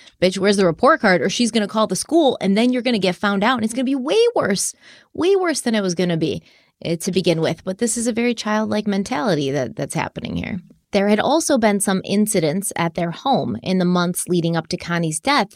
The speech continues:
that had made Rick feel it was necessary to take some measures and safety precautions. On October second, twenty fifteen, Connie called the police to report that during the night, someone had stuffed yellow rags into the tailpipe of her car.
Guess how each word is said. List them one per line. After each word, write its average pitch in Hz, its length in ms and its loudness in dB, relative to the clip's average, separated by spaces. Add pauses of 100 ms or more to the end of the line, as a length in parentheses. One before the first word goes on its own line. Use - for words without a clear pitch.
that 180 200 0
had 180 160 -2
made 185 280 2
Rick 214 360 -2
feel 170 340 0
it 135 100 0
was 165 200 0
necessary 175 720 0
to 165 120 -6
take 170 280 -2
some 175 240 0
measures 175 520 0
and 160 280 -4
safety - 420 -4
precautions. - 920 -8 (240)
On 180 160 0
October 247 420 2
second, 196 500 0
twenty 208 320 0
fifteen, 160 720 -2
Connie 220 300 0
called 233 220 0
the 233 80 -2
police 185 380 0
to 226 120 -4
report 214 600 -2
that 160 180 0
during 202 280 2
the 277 80 2
night, 175 380 2
someone 196 360 -2
had 185 160 -2
stuffed - 440 -2
yellow 196 440 2
rags 170 420 2
into 202 260 0
the 214 140 2
tailpipe 160 560 0
of 151 140 -4
her 160 120 -2
car. - 480 -4